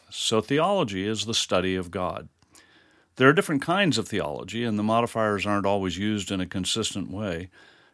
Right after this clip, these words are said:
In our podcast introductions, we've been saying that we're studying biblical theology,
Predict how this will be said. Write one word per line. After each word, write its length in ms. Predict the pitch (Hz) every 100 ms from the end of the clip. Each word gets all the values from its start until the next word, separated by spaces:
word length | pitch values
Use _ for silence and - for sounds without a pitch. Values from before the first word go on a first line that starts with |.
| -
In 120 | 107
our 140 | 110
podcast 600 | - 139 147 127 107 -
introductions, 680 | 107 92 98 95 - 101 85
we've 220 | 104 95
been 220 | 104 98 92
saying 340 | - 104 101
that 140 | 98
we're 100 | 98
studying 560 | 92 - 98 95 92 92
biblical 560 | 90 113 147 131 95 85
theology, 720 | 95 85 80 80 78 76